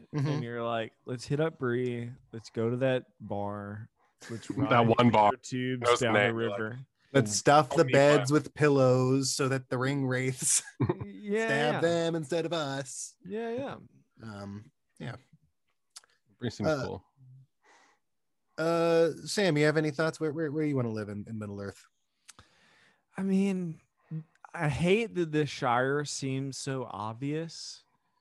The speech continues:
Speaker 1: But it's
Speaker 2: But that, it's
Speaker 1: undeniably nice.
Speaker 2: it seems really great. It just seems
Speaker 1: Yeah.
Speaker 2: good. I, um, yeah, I mean, is it Orlando? No.
Speaker 1: <laughs>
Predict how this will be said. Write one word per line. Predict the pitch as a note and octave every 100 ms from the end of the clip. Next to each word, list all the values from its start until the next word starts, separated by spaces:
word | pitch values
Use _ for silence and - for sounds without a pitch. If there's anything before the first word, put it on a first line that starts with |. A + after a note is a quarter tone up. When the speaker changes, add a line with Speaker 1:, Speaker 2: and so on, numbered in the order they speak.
| _ _ _
Speaker 1:
But | F#3 G#3+
it's | C3+ -
Speaker 2:
But | E3
that, | G3
it's | F#3 _ _ -
Speaker 1:
undeniably | E3 G3+ C#3+ B2+ B2 A2+ A2+
nice. | G2+ F2+ A#2+ - - - -
Speaker 2:
it | G#3
seems | - - D#4+ B3+ C#4+
really | D#4 C#4+
great. | D4 F4+ A#3+ - -
It | D#3
just | F3 F#3
seems | - G3+ G3 -
Speaker 1:
Yeah. | -
Speaker 2:
good. | F#3+ F3 C3 C#3 - -
I, | D#3 D#3
um, | D3+ C#3+ C#3 C3 B2+ C3+ C3+ C3+ - _ _ _ _ _ _ _ _ _ _ _ _
yeah, | F3 F3
I | D3
mean, | D3
is | C#3+ C3+
it | D3+
Orlando? | C3 A#2+ A2+ A#2 C3 C#3+ E3 F3+ F#3 F#3 E3+ _ _ -
No. | A2+ G#2+ F#2+ G2 C3+ _ _ _ _
Speaker 1:
<laughs> | -